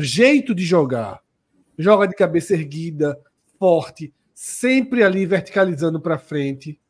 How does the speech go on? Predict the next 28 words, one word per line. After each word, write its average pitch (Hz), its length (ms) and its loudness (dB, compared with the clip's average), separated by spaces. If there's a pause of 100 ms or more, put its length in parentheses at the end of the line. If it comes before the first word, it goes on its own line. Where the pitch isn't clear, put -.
(460)
Me 254 140 2
chamou 233 320 2
a 233 60 4
atenção. 143 680 -6 (1000)
No 330 120 -2
segundo 311 360 2
tempo, 285 640 2 (400)
me 262 160 0
desencantou 262 600 2
um 220 60 0
pouquinho. 226 540 0 (1400)
Achei 196 460 4
que 254 840 0 (800)
continuei 226 540 4
gostando 202 500 2
do 185 100 -2
estilo 190 440 -4
e - 20 -2
da 190 100 4
postura, 247 640 0
mas 269 220 2
achei 254 320 0
que 269 220 -2
leva 240 480 -2 (440)
nada 226 440 4
pra 262 120 0
lugar 254 280 2
nenhum. 170 400 0